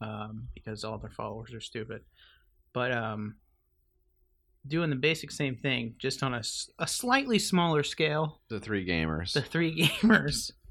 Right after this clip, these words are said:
Speaker 1: Not quite as big of a following as, uh, Penny Arcade, but God bless them, it'll probably get funded, right?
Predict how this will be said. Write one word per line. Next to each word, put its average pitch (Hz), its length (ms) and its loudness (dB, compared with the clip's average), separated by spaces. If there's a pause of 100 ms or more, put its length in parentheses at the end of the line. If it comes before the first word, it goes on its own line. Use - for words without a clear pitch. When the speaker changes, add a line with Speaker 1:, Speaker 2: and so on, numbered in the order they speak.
(100)
Speaker 1:
Not 156 260 2
quite 196 300 2
as 180 120 2
big 160 220 0
of 135 60 -8
a 127 60 -8
following 143 640 -2 (680)
as, 123 260 -4
uh, 127 240 -6
Penny 131 220 -4
Arcade, 123 500 -8
but - 220 -10 (520)
God 160 200 0
bless 165 240 0
them, 147 100 -2
it'll 123 120 -4
probably 143 300 -4
get - 180 -10
funded, 131 300 -4
right? - 160 -6